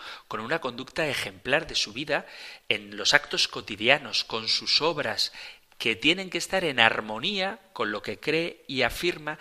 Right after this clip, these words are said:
reflejando la fe que profesa y que sin duda aloja en su mente y en su corazón. Y esta fe debe irradiarse en sus palabras, acciones y pensamientos. Pero, lamentablemente, es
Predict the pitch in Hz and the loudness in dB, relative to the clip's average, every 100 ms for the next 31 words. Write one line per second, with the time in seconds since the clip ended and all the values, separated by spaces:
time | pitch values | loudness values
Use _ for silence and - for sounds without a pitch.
0 | - - - 117 113 110 123 113 - 175 | -14 -16 -8 0 0 0 -2 0 2 2
1 | 175 117 107 - 151 151 165 165 156 165 | 0 -2 -2 0 -2 -2 -6 -6 -4 -2
2 | 156 143 143 - - _ 139 131 196 190 | 0 -2 -6 -12 -20 _ -8 0 2 4
3 | - 165 156 143 185 147 151 - - - | 2 -2 -8 -6 -4 -2 -4 -8 -20 -20
4 | - 98 95 143 - - 147 - 127 123 | -4 0 4 4 4 -2 -6 -8 -8 -4
5 | - 110 117 117 - 117 - 107 101 95 | -4 -4 -10 -10 -14 -14 -14 -10 -4 -2
6 | 101 - 95 92 104 90 _ - _ _ | -2 -8 -10 -10 -12 -16 _ -20 _ _
7 | - 147 202 - 185 - 180 - - - | 2 4 4 6 4 4 -6 -6 -16 -18
8 | - 117 131 156 - - 120 113 113 107 | -10 -4 0 0 -2 -6 -6 -2 -2 0
9 | 120 127 - 151 - - 98 - - - | -2 -2 -2 -4 -6 -12 -6 -6 -2 -2
10 | - 107 104 107 92 90 - - 107 - | 0 0 2 0 -2 -4 -4 -4 -4 -4
11 | 143 156 160 - - 147 127 107 - 92 | -4 -4 -4 -6 -6 -6 -4 -2 -4 -6
12 | 90 87 - 78 - - - - 120 147 | -14 -14 -12 -10 -10 -10 -12 -2 0 0
13 | - - 98 90 90 92 107 123 180 208 | -2 -2 2 2 -2 -6 -4 -2 -2 -4
14 | 185 185 - - 120 - | -6 -10 -8 -4 -4 -4